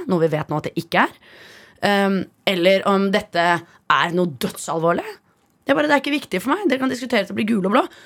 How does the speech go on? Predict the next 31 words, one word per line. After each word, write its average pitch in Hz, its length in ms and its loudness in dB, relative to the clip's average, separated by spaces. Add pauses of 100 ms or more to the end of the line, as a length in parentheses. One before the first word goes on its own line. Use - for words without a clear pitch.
(420)
Det 196 240 0
som 262 140 -6
er 240 80 -2
viktig 196 180 -6
for 208 80 2
meg, 339 240 2
det 208 140 -2
er 214 80 -4
at 233 80 0
jeg 208 80 0
vil 165 100 -4
ikke 160 160 -8
dø, 240 160 4
og 403 240 -6
jeg 208 80 0
vil 147 160 -4
ikke 196 220 -2 (160)
ha 143 100 6 (240)
langvarig 151 340 0
men. 185 280 4 (800)
Hva 214 160 4
må 254 140 -2
jeg 254 100 2
gjøre 226 220 0
da? 403 60 -4 (580)
Da 190 180 2
må 202 140 -2
jeg 202 80 0
holde 165 160 0
meg 156 80 -4
unna. - 100 -8